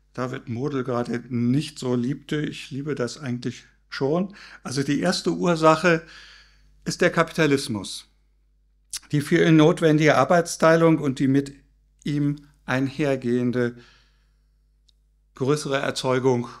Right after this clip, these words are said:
von Wohlstand. Die vorkapitalistische Ökonomie basiert auf der familiären Reproduktion, in der Landwirtschaft sowieso, aber auch im städtischen Umfeld,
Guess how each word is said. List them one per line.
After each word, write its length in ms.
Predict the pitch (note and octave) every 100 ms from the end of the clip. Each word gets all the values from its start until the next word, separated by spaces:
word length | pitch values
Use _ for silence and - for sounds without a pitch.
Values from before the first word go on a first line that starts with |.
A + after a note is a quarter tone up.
| _
von 320 | - - A#2
Wohlstand. 720 | G#2+ G2+ - - F#2 F#2 - _ _ _ _ _ _ _ _ _ _ _ _ _ - - - _
Die 80 | C3
vorkapitalistische 1040 | - A3+ A3+ G#3+ G3+ E3+ E3 E3 F3+ -
Ökonomie 720 | D#3+ D3 D#3+ C3+ B2 B2 D3
basiert 580 | F3+ D#3+ C3+ D3 D#3+ - _ _ _
auf 200 | - C3+
der 140 | - B2+
familiären 840 | - D#3+ F3 E3 D#3 D3 C#3+ C#3
Reproduktion, 1040 | C3 - C3+ B2+ A#2 - B2+ A#2+ C#3 G#3 - _ _ _ _ _ _ _
in 120 | - C3
der 120 | C3+
Landwirtschaft 840 | C3 F3 - C#3+ - B2 - - -
sowieso, 680 | C3 A#2+ A#2 G#2+ C3 B3+ - _ _ _ _ _ _ - _
aber 300 | D3+ E3+ E3
auch 260 | D#3+ -
im 120 | E3+ D#3
städtischen 540 | - D3 D3+ C3+ -
Umfeld, 760 | C#3 C3 - E3 E3+ C4 -